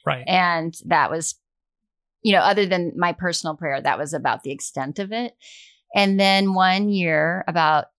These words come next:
Speaker 2: nine years ago, my husband decided to pray the rosary every day for Lent. And I didn't really know anything about the rosary. All I ever knew was he said his grandma always had it hanging on her hip. And she was, like, always praying
Speaker 1: Always,
Speaker 2: the rosary.
Speaker 1: yeah.
Speaker 2: Yeah.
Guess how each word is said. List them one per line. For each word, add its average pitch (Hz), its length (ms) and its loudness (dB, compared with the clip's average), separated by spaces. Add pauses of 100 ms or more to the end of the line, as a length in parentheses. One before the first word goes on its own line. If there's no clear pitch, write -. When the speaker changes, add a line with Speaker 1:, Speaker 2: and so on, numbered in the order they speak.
Speaker 2:
nine 170 320 0
years 165 300 -4
ago, 156 540 -2
my 165 260 -2
husband 165 800 -4 (120)
decided 170 480 -2
to 175 160 -6
pray 156 340 -4
the 147 100 -10
rosary 165 540 -6
every 226 260 -8
day 160 220 -4
for 190 160 -12
Lent. - 400 -8 (1200)
And 185 120 -2
I 220 120 0
didn't 226 280 -4
really 180 260 -4
know 170 280 -2
anything 160 340 -6
about 131 260 -8
the 131 80 -14
rosary. 127 400 -10
All 190 140 6
I 226 100 6
ever 196 180 0
knew 185 200 -2
was 165 160 -8
he 175 100 -8
said 165 180 -4
his 151 140 -8
grandma 151 340 -2
always 143 280 -6
had 143 180 -2
it - 60 -6
hanging 151 220 -8
on 143 140 -8 (240)
her 185 140 -6
hip. - 220 -6 (240)
And 156 100 -12
she - 160 -8
was, 151 240 -14
like, 135 240 -6
always 139 300 -8
praying 160 200 -4
Speaker 1:
Always, 165 220 2
Speaker 2:
the 190 80 -6
rosary. 156 160 -8
Speaker 1:
yeah. 165 240 -2 (160)
Speaker 2:
Yeah. - 80 0